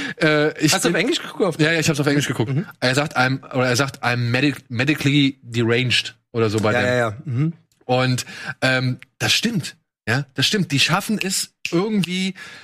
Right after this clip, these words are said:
Speaker 1: ein, zwei Synapsen oder Schaltwege in deinem Hirn einfach komplett auszuschalten, zu
Speaker 2: Mhm.
Speaker 1: durchtrennen, abzukürzen, so dass plötzlich nur noch der pure Hass oder die Wut da ist, so. Und
Speaker 2: Ja.
Speaker 1: ich frag mich halt wirklich, ist das für jemanden, der keine Kinder hat,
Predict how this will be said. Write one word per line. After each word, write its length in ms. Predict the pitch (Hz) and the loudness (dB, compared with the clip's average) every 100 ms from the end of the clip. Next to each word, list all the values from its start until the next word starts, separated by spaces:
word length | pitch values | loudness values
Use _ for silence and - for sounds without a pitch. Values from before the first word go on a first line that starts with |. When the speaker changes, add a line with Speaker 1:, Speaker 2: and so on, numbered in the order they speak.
| - _ - | -20 _ -4
Speaker 1:
ein, 240 | 160 208 | -2 -2
zwei 720 | 202 - 170 175 185 185 175 156 | -2 -2 0 2 2 2 2 2
Synapsen 760 | 139 147 147 190 - - 202 | 2 4 4 2 -2 0 2
oder 300 | 180 160 156 | 4 4 4
Schaltwege 680 | 143 - 175 214 151 147 143 | 4 2 0 0 2 4 4
in 80 | 131 | 2
deinem 200 | 135 131 | 2 4
Hirn 180 | 147 160 | 2 2
einfach 240 | 147 151 | 0 0
komplett 420 | 160 143 160 - | 0 0 0 0
auszuschalten, 720 | 127 196 - 208 - 135 117 123 | 0 0 0 0 2 2 0 0
zu 100 | 127 | 0
Speaker 2:
Mhm. 40 | |
Speaker 1:
durchtrennen, 520 | 139 - - 180 185 | 0 0 0 0 0
abzukürzen, 1000 | - 190 - - 185 - 147 143 - 175 175 - - | 0 -4 -4 -4 -2 2 2 2 2 2 0 -10 -4
so 140 | - 156 | 2 2
dass 140 | 160 | 2
plötzlich 280 | 170 170 160 | 0 0 2
nur 100 | 175 | 2
noch 100 | 175 | 2
der 100 | 165 | 0
pure 320 | - 170 156 | 0 0 2
Hass 200 | 147 165 | 2 0
oder 80 | 151 | 0
die 100 | 131 | 0
Wut 220 | 127 175 | 0 0
da 140 | 113 87 | 0 0
ist, 160 | 98 | -2
so. 180 | - 120 - - - - | -6 -8 -8 -14 -16 -2
Und 160 | 165 127 | 0 2
Speaker 2:
Ja. 120 | 123 - - - | 0 -6 -16 -2
Speaker 1:
ich 140 | 151 - | 0 2
frag 240 | 156 196 | 0 2
mich 140 | 208 190 | 2 2
halt 220 | 175 131 | 2 2
wirklich, 500 | 202 202 226 - - _ _ _ | 0 0 0 0 -4 _ _ _
ist 180 | - 196 | 0 2
das 100 | 208 | 2
für 140 | - 196 | 2 2
jemanden, 560 | 180 185 175 170 160 | 4 2 0 2 2
der 200 | 143 143 | 4 2
keine 380 | 139 - 190 202 | 2 0 0 -2
Kinder 320 | - 170 165 | 0 2 2
hat, 240 | 120 101 | 0 -4